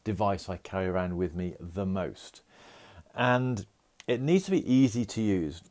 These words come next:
David Allen, who wrote the fantastic book, Getting Things Done, talked about making sure you get things out of your head. They need to go into a system that you trust, that you know will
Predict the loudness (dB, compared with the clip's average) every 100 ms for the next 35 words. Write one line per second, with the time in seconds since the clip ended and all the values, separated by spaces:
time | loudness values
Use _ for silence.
0 | _ -18 0 4 4 4 -2 -2 0 0
1 | 0 0 -2 -8 -8 -8 -8 -8 -8 -8
2 | -4 -4 -4 -4 -2 -4 -4 -2 -2 0
3 | 2 2 0 _ -20 -20 -20 _ 0 4
4 | 4 2 0 2 2 -2 -12 _ _ -6
5 | -2 -2 -4 -10 -4 -2 0 0 0 -2
6 | -2 -6 -4 -6 -8 -4 -4 -4 -4 -2
7 | 2 2 2 0 -4 -4 -12 _ _ _
8 | -20 _ _ _ _ -2 0 0 2 4
9 | 4 0 -4 -2 -2 -2 -6 -6 _ _
10 | -4 -2 0 -2 2 4 4 -2 -14 -18
11 | _ -20 _ -2 0 0 0 4 6 6
12 | 4 2